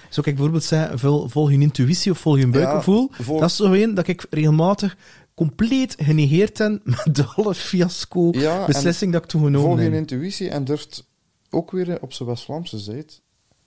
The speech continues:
Speaker 2: op de momenten dat je nu de freng ingeduwd hebt,
Speaker 1: Hazen
Speaker 2: moet je
Speaker 1: geven.
Speaker 2: misschien de haas induwen.
Speaker 1: Dat is waar. En een beetje te, niet vals bescheiden zijn.
Speaker 2: Ja.
Speaker 1: Omdat je niet durft je kop boven de maisveld te steken.
Speaker 2: Ja.
Speaker 1: Omdat je pijst, oeh, wat gaan ze zeggen over mij?
Speaker 2: Ja.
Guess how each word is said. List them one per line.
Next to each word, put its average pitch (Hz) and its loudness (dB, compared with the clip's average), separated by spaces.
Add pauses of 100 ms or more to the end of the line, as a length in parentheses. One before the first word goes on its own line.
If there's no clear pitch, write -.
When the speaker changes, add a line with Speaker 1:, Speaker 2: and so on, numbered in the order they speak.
(760)
Speaker 2:
op 117 -4
de 107 -6
momenten 110 -6
dat 98 -8
je 95 -6
nu 139 -6
de 92 -10
freng 156 -8
ingeduwd 85 -8
hebt, - -18 (400)
Speaker 1:
Hazen 120 -6
Speaker 2:
moet 104 -4
je - -
Speaker 1:
geven. 104 -4
Speaker 2:
misschien 104 -8
de 98 -6
haas 95 -10
induwen. 80 -12
Speaker 1:
Dat 113 -10
is 104 -14
waar. 92 -14 (600)
En 123 -6
een 113 0
beetje 120 -6
te, 113 -6 (360)
niet 151 2
vals 135 -6
bescheiden 113 -6
zijn. 104 -8
Speaker 2:
Ja. 98 -10 (540)
Speaker 1:
Omdat 117 0
je 110 2
niet 123 0
durft 123 -6
je 120 -6
kop 127 -4
boven 120 -4
de 107 -4
maisveld 107 -6
te - -14
steken. 104 -6
Speaker 2:
Ja. 107 0
Speaker 1:
Omdat - -16
je 123 -2
pijst, 139 -4 (180)
oeh, 269 0
wat 120 0
gaan 131 0
ze 110 -2
zeggen 135 2
over 104 0
mij? 101 0
Speaker 2:
Ja. 107 -8